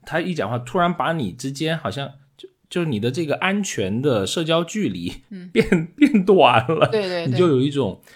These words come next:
Speaker 1: 它其实是件很小的事情，但是你就会有一种潜在的恐惧，
Speaker 2: 嗯。
Speaker 1: 对吧？对未来不确定性的一种，一种恐惧。
Speaker 2: 对。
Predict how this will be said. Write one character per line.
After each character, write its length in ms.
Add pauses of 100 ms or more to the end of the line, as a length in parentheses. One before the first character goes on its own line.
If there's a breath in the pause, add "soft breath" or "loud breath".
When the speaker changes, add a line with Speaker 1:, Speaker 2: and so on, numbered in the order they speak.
(560 soft breath)
Speaker 1:
它 100
其 160
实 60
是 80
件 120
很 140
小 200
的 40
事 140
情， 200
但 120
是 120
你 80
就 120
会 160
有 120
一 60
种 180
潜 220
在 220
的 300 (180)
恐 260
惧， 300
Speaker 2:
嗯。 240 (220)
Speaker 1:
对 80
吧？ 200
对 160
未 180
来 220
不 120
确 220
定 180
性 380
的 240 (340)
一 140
种， 460
一 100
种 180
恐 280
惧。 160
Speaker 2:
对。 80